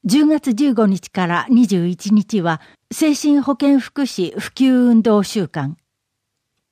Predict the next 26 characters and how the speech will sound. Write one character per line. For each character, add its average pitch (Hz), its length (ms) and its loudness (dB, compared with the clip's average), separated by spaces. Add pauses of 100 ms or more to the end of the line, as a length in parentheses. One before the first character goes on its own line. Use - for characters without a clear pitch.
(260)
う 226 80 2
つ 277 120 -4
病 311 260 0
な 302 160 -4
ど 220 120 0
の 185 200 0
精 226 220 0
神 233 180 -2
疾 - 240 -6
患 196 220 -2
は 175 200 -2 (180)
誰 294 260 0
で 240 100 2
も 202 160 2
か - 160 -10
か 262 120 -2
る 196 120 -2
可 208 140 -2
能 220 160 2
性 226 220 -2
が 220 220 0
あ 220 60 0
る 165 180 -2
病 185 200 0
気 196 140 -8
で、 175 200 -4